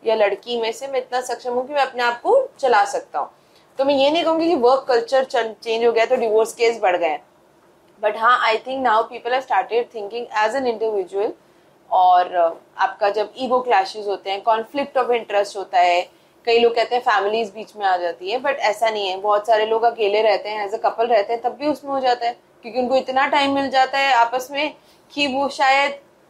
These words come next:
entertain नहीं हो पाते, and then they lead to divorce। आप COVID period को याद करो ना,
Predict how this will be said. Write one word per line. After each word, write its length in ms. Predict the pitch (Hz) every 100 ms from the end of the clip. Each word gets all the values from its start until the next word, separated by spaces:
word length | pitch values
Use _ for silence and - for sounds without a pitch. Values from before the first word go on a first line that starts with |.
| _ -
entertain 520 | 240 240 254 269 320
नहीं 120 | 339
हो 140 | 320
पाते, 460 | 277 320 208 240 262
and 120 | 254
then 220 | 247 254
they 260 | 247 254 -
lead 240 | 233 220
to 140 | 240 233
divorce। 260 | 208 170 - - -
आप 160 | 285 320
COVID 260 | 294 302 -
period 260 | 320 311
को 80 | 330
याद 260 | 302 208 -
करो 160 | 190
ना, 240 | 208 285